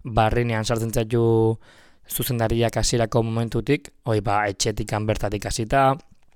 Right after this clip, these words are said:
edozein ikamika familiarrek eduki posible duen bezala, ba, kulturan ez eta desberdina izan, eta horrek pixka bat muturreko egoera batian,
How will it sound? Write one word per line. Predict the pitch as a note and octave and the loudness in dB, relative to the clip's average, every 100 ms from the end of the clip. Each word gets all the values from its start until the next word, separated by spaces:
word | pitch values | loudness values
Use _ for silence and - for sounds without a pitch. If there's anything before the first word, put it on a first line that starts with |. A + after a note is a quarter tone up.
| - _ _ _ - - | -20 _ _ _ -12 -2
edozein | B2 A#2+ A#2+ A#2 | 2 4 4 2
ikamika | G#2+ A#2+ A2+ A2+ | 0 0 0 -2
familiarrek | A#2+ A2+ A2 A2 A2 A2 A2+ | -2 0 2 2 2 0 -4
eduki | A2+ A#2 | -4 -2
posible | A2 B2 A2+ | 0 0 -2
duen | A2 G#2+ | -2 -4
bezala, | A2+ A2 | -2 0
ba, | G#2+ G#2 - - - - | 0 -2 -6 -20 -20 -10
kulturan | A#2 G#2+ A2+ A2+ A2 | -4 -2 0 -2 -2
ez | G#2+ | -4
eta | G#2 G#2 | -2 0
desberdina | A#2 A2 A2 | -2 -2 -2
izan, | G#2+ C#3+ C#3 C#3+ - - - - - | 0 2 0 -2 -10 -20 -20 -20 -12
eta | - A#2 C#3+ C3 | -6 2 2 2
horrek | C3+ C#3 C#3 - - | 2 0 -2 -8 -4
pixka | B2+ - B2 | -2 2 4
bat | C3 - B2+ | 4 0 -8
muturreko | A2+ A2+ B2+ A#2+ A#2+ B2 | -4 0 0 2 0 2
egoera | A2+ A#2 A#2 A2+ | 2 2 2 2
batian, | A2 - B2+ A#2 C3+ | 2 0 0 0 -2